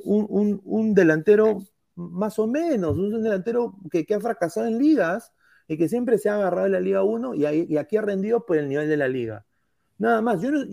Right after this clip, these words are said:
Barcos para mí debería estar con sus hijos, o sea, Barcos no debería estar jugando el fútbol ahorita, es la verdad,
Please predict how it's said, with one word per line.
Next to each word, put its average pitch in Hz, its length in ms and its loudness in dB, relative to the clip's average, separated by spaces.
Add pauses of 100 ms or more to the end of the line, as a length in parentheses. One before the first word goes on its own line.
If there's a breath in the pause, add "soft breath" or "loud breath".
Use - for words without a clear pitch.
(160)
Barcos 277 380 -4
para 151 180 -2
mí 247 120 -2
debería 214 180 0
estar 226 200 -10
con 247 120 -8
sus - 200 -8
hijos, 131 520 -2 (440)
o - 40 -20
sea, 170 160 -8
Barcos 240 280 -2
no 240 120 0
debería 226 260 2
estar 202 180 0
jugando 160 300 -4
el 139 80 -6
fútbol 147 260 -2
ahorita, 117 480 -8 (480)
es 208 100 -4
la 240 120 -4
verdad, 196 460 -4